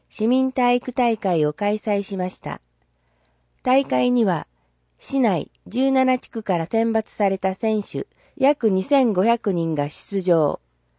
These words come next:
リレーや玉入れ、ボール運び競争などで熱戦を繰り広げました。各クラスの一位は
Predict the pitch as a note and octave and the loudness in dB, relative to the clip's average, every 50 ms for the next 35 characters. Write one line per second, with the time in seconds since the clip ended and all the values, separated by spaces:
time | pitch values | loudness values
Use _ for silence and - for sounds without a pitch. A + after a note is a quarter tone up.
0 | _ _ _ _ - G3 B3+ C4+ C4 A#3+ A3 G3+ F3 D3+ D3+ C#3 C3+ - _ - | _ _ _ _ -4 -2 0 4 4 4 6 4 4 4 2 0 0 -2 _ -8
1 | F3 F#3 G#3+ A3+ A3+ A3 G#3+ G#3 G3 F#3 F3+ - _ _ _ _ _ _ - F#3+ | -6 -2 0 2 2 2 2 2 2 0 -2 -2 _ _ _ _ _ _ -4 4
2 | A3+ C4+ C#4+ C#4 C#4 C#4+ C#4 C4 C4+ - C4+ B3+ C4 B3 - - C#4 B3+ B3 A#3+ | 6 8 8 8 6 6 4 2 2 2 2 2 2 0 0 4 6 6 6 6
3 | - F#3+ F3 F3 F3 F3 F3 - D#3+ - D3 C#3+ - _ - - F3 F#3 F#3+ - | 4 2 2 2 0 -2 -2 -4 -4 -4 -4 -4 -6 _ -8 -4 -4 -4 -4 -4
4 | - - A#3 A#3 A3+ A3+ A3 - - A3 G#3+ A3+ G#3+ A#3 A3 A3 G#3+ G3+ G3+ F#3+ | -2 0 0 2 2 0 0 0 -2 -4 -4 -4 -4 -2 0 0 0 0 -2 -2
5 | F#3+ F#3 - - - - - _ _ _ _ _ _ _ _ _ _ _ _ _ | -4 -6 -8 -10 -14 -14 -14 _ _ _ _ _ _ _ _ _ _ _ _ _
6 | _ _ _ - - C#4 C4 B3+ A#3 - C4 C4 A#3+ A#3 A3+ - G3+ F#3 E3+ E3 | _ _ _ -6 -4 -4 -2 -2 -4 0 2 2 2 2 0 -2 -2 0 0 0
7 | E3 _ - G#3+ G#3 F#3+ E3 D#3 D3 D#3 - | -2 _ -8 -6 -4 -2 -2 -4 -4 -8 -10